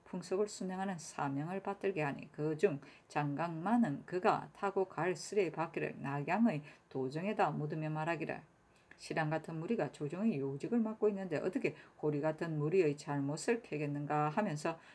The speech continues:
대장군 양기가 황제를 무시하는 열다섯 가지 일을 조목으로 들어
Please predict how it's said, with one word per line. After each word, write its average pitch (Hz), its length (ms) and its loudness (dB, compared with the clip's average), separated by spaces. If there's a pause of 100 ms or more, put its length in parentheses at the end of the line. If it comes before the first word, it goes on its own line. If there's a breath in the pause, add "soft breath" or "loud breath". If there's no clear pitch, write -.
(120)
대장군 170 540 0
양기가 147 580 0
황제를 214 380 2
무시하는 160 520 -2
열다섯 151 480 0
가지 208 280 2
일을 170 360 6
조목으로 143 500 0
들어 156 180 -2